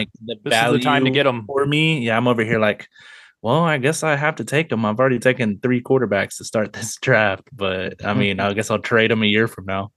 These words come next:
Speaker 2: Yeah. What is he, twenty-six?
Speaker 1: Yes.
Speaker 2: Yeah, so, I mean,
Speaker 1: And
Speaker 2: he, plenty of time.
Speaker 1: The, the, I,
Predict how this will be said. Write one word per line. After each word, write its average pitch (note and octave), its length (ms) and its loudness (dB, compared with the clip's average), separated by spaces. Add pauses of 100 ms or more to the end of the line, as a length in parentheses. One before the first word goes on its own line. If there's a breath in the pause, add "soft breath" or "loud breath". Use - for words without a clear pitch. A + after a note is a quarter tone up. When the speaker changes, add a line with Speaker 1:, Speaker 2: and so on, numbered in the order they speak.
Speaker 2:
Yeah. C3 340 0
What C#3+ 140 0
is E3+ 80 0
he, - 140 -4
twenty-six? - 1000 -2 (1080)
Speaker 1:
Yes. - 400 -2 (240)
Speaker 2:
Yeah, A#2 240 0
so, A2+ 260 0
I A#2+ 100 0
mean, A#2+ 140 -2
Speaker 1:
And C3+ 100 0
Speaker 2:
he, C3 200 -2 (320)
plenty C#3+ 160 0
of A#2+ 80 0
time. G#2+ 240 -2
Speaker 1:
The, B2+ 240 -2 (480)
the, A#2+ 880 0 (220)
I, B2 100 -2